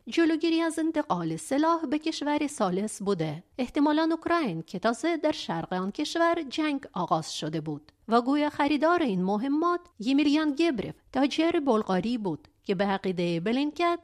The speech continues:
او نیز با عامل اعصاب نویچوک هدف سوء قصد قرار گرفت. سفارت آمریکا در پراگ در توییتر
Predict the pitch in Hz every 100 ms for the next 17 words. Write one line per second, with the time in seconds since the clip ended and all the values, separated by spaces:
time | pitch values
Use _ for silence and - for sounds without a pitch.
0 | - 302 330 226 165 190 190 - 196 180
1 | 170 175 190 185 - 185 165 185 214 285
2 | 285 339 339 - - 339 311 302 330 -
3 | 175 165 - 175 - - 190 185 170 156
4 | 170 160 156 - - - - 226 - 214
5 | 180 180 185 196 208 240 226 302 320 339
6 | 349 320 - 196 196 185 262 277 339